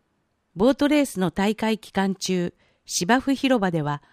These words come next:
ウォータースライダーやタッチングプールが登場し、夏休み中の子どもたちや家族連れで賑わいました。写真の説明。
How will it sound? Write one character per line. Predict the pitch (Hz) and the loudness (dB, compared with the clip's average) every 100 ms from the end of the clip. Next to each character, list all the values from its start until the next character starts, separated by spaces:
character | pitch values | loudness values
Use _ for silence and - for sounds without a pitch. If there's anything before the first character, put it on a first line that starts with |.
| _ _ | _ _
ウ | 170 | 0
ォ | 233 262 | 2 2
ー | |
タ | 262 254 | 2 2
ー | |
ス | 247 247 | 0 0
ラ | 262 | 0
イ | 233 | 2
ダ | 175 151 | 0 -2
ー | |
や | 143 135 - _ _ | -2 -4 -8 _ _
タ | 180 | -2
ッ | - | -2
チ | - 262 | 0 2
ン | 262 | 2
グ | 262 | 2
プ | 277 | 2
ー | 277 | 2
ル | 202 | 2
が | 156 - | -2 -2
登 | 165 170 | -2 0
場 | 170 160 | -2 -4
し、 | - 147 135 _ _ _ _ - | -4 -6 -8 _ _ _ _ -4
夏 | 175 - | -4 0
休 | 254 254 254 | 0 2 2
み | 254 | 2
中 | - 233 233 | 0 0 0
の | 220 202 | 0 0
子 | 202 | 0
ど | 220 | 2
も | 247 | 2
た | 208 190 | 0 -4
ち | - | -4
や | 151 139 | -4 -4
家 | - 170 | -4 0
族 | 214 226 | 0 0
連 | 202 214 | 0 0
れ | 208 | 0
で | 202 | 0
賑 | 170 170 196 | 0 0 0
わ | 180 | 0
い | 180 | -2
ま | 170 | -4
し | - | -6
た。 | 131 117 _ _ _ _ _ _ _ _ _ _ _ _ _ _ _ _ _ | -8 -10 _ _ _ _ _ _ _ _ _ _ _ _ _ _ _ _ _
写 | - 208 208 | -6 -4 -2
真 | 247 254 247 | -2 0 0
の | 240 | -2
説 | 233 - 202 | -6 -6 -4
明。 | 208 202 196 | -2 -2 -6